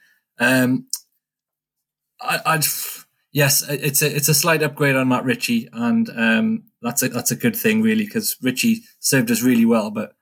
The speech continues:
he's kinda struggled the last couple of seasons, certainly in an attacking sense. I mean, he's, he's spent more time at left back than he has in the right wing, so it's, it's, it's class that we've got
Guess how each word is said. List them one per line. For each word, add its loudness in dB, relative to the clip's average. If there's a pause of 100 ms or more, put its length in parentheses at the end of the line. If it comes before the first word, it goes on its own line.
(320)
he's -4
kinda 2
struggled -2
the 0
last 0
couple -6
of -2
seasons, 2
certainly 0
in 2
an 2
attacking -2
sense. -6
I -4
mean, 0
he's, -6 (380)
he's -2
spent 0
more 2
time 0
at -4
left -2
back -2
than 2
he 0
has 0
in 2
the 0
right 0
wing, 2
so 0
it's, -2
it's, -2 (200)
it's -6
class 0
that 0
we've -2
got -2